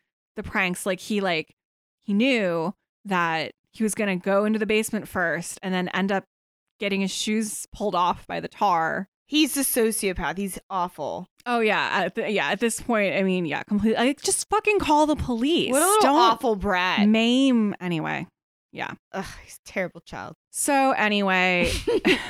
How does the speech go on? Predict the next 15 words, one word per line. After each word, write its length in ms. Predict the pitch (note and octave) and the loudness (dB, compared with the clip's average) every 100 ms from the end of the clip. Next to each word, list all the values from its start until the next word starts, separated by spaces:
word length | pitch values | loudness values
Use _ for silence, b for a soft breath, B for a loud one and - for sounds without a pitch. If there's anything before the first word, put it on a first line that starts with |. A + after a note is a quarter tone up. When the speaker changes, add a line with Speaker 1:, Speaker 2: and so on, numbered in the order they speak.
| - A#4+ B4+ _ _ b b - | -8 -8 -8 _ _ b b -6
Speaker 1:
The 80 | |
broken 340 | B3 C4+ C#4+ G4+ | 0 0 2 2
glass 340 | B3 A#3 A#3 | 4 2 0
lodging 340 | F#3 F3 F#3+ G3+ | 0 2 2 2
into 160 | G3 | 0
bare 240 | F#3 F3+ A#3+ | 0 0 0
feet 300 | - A#3 A3 | 0 0 2
would 100 | A3 | 0
have 120 | G3 | -2
quickly 280 | - G3+ B3 | -4 -2 0
become 340 | B3+ - A#3+ | 0 0 0
unbearable 600 | A#3 A3 G3+ G3+ A3 A#3+ C4 | 2 0 2 2 2 2 0
to 60 | |
walk 300 | C4 G#3+ G#3+ | 2 0 0
on 280 | G#3+ G#3+ A3 | -4 -4 -4